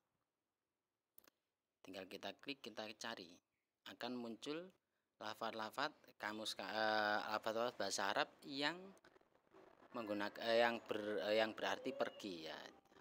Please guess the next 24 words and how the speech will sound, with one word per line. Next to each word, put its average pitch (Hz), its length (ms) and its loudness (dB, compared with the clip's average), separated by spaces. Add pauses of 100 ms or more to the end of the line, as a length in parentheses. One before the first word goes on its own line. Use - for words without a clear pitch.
Ada 87 400 -6 (600)
hajahu, 110 560 -2
ada 90 240 -8
nazah, 98 320 -4
ada 90 200 -4
haja 101 320 -6
dan 92 120 -6
teman-teman 82 360 -14
gitu 110 200 -2
ya. 95 240 0 (1200)
Kemudian 160 560 -2 (160)
jik-, - 480 -8
la-, 127 320 4
kata-kata 139 560 2
pergi, 123 480 -2
jika 101 320 0
kita 98 240 0
ingin 110 160 -2
mencari 107 320 -2
dalam 98 240 -2
Al-Quran 117 240 -4
juga 110 320 -4
ada, 92 160 -6
tinggal 98 320 -4